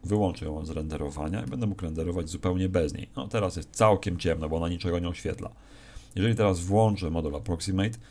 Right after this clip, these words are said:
to światło na scenie będzie pochodziło z mojej jasnej kuli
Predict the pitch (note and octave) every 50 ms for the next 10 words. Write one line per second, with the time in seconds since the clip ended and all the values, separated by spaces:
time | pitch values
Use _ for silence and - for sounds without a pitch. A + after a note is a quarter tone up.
0 | - - - - E2+ - - - C#3+ E3 - G2+ D#2+ D#2+ D2+ - - - - C3
1 | B2+ A#2+ A2 G2+ F2 E2 G#2 - - - - F2+ E2 E2+ F#2+ G2+ G2 F#2+ F2 D#2+
2 | E2 F2 F#2 F#2 F#2 F#2 F2+ F2 E2+ E2 E2+ D#2+ - F2 F2 F2+ - - G2 F2+
3 | E2 - -